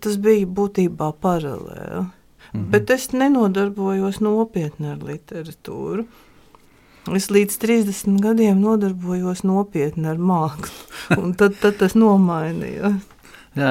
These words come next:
Speaker 2: es te apstījos, kad, eh, tev ir bijušas vairākas personāla izstādes, tā skaitā Daugavpilī,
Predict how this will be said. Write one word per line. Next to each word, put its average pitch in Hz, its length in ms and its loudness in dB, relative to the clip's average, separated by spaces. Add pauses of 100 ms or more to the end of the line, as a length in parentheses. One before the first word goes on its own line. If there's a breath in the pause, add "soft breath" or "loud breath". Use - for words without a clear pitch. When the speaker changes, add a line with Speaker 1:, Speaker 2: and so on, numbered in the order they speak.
Speaker 2:
es 135 100 0
te 143 140 -2
apstījos, 117 720 2
kad, 113 240 -4
eh, 113 240 2
tev 113 300 -2
ir 113 80 -4
bijušas 117 500 0
vairākas 113 500 0
personāla 139 680 0
izstādes, 127 480 0
tā 117 180 0
skaitā 104 680 -2
Daugavpilī, 135 960 0